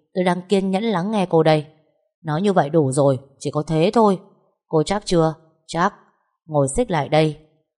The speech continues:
Linh, em tôi không bướng bỉnh như cô. Con bé rất biết nghe lời. Mỗi khi con bé biết mình sai, nó sẽ tự động tìm cách sửa lỗi. Mặc cho mọi người xung quanh muốn nói gì thì nói, làm gì thì làm, nó cũng chẳng thể để tâm. Bởi vì nó biết việc của nó.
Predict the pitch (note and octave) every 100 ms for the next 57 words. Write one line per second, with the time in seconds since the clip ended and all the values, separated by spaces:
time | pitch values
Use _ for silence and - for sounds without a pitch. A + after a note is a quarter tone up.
0 | - D#3+ E3 D#3 - E3 D#3+ E3 E3 D#3+
1 | - F3+ D#3+ E3 B3+ F#3+ D3+ D3+ D#3+ D#3+
2 | D3+ - _ _ - G3 F#3 F#3 G3 C4
3 | C4+ C#4 F#3+ F3+ D3+ C3+ B2 - _ _
4 | _ E3 F#3+ G3 E3 D#3+ D#3 F#3+ C4 F3
5 | C3+ B2+ D#3 D#3 D3+ _ _ E3+ F3 A3
6 | B3 F#3+ E3 C#3 C#3+ D3 B2+ A3 - D#3
7 | C3 C#3+ A3 B3 _ _ _ F3 E3+ -
8 | G3 D#3 D3+ C3+ F#3+ F#3 F#3 F3 E3+ G3+
9 | F3 B3 A3+ D3 C3+ C3 C#3 G#3 B3+ D#3
10 | D3 C3+ C#3+ D3 C#3 C3+ B2+ A#2+ _ _
11 | - F#3+ A3 A#3+ A#3 D#3 C#3 D#3 C3+ A#2+
12 | D#3+ D#3+ D#3 _ _ _ _ _ F3 D3+
13 | D3+ D#3 D#3 C4 C#4 E3 - C#3 B2 C#3+
14 | G3